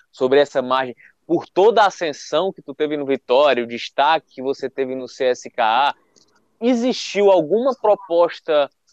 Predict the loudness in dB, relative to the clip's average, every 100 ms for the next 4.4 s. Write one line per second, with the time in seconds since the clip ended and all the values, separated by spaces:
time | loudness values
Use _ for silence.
0 | _ 2 2 4 4 4 2 0 0 2
1 | 4 4 4 2 -2 -4 -10 -10 -6 -2
2 | -2 -2 -2 -4 -6 -8 -4 -6 -2 0
3 | 4 4 2 -2 -2 -2 -4 -4 -4 -4
4 | -2 -2 -2 -12